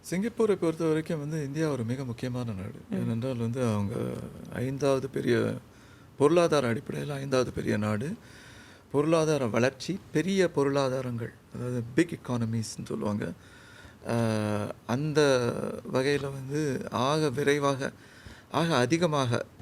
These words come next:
Speaker 1: வளரும் நாடு வந்து இந்தியா. ஆக சிங்கப்பூர் இந்தியாவை நடத்தும் விதம் வந்து ஏறக்குறைய அதே மாதிரி தான் இருக்கும்.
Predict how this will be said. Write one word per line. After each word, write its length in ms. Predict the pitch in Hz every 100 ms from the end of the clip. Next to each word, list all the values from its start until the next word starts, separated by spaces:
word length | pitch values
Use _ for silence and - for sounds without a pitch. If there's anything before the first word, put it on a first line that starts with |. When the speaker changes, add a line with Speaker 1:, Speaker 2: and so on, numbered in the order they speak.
| -
Speaker 1:
வளரும் 360 | 113 123 123 117
நாடு 260 | 127 127
வந்து 240 | 127 127 120
இந்தியா. 260 | 117 120 - - - - - - - - -
ஆக 280 | 123 151 175
சிங்கப்பூர் 480 | - 151 185 196
இந்தியாவை 340 | 151 143 156 151
நடத்தும் 360 | 135 127 143
விதம் 220 | 127 127 127
வந்து 420 | 117 117 131 123 123 185 214 208
ஏறக்குறைய 500 | 139 123 123 127 120 -
அதே 200 | 107 120
மாதிரி 280 | 113 110 107
தான் 180 | - 69
இருக்கும். 320 | - - -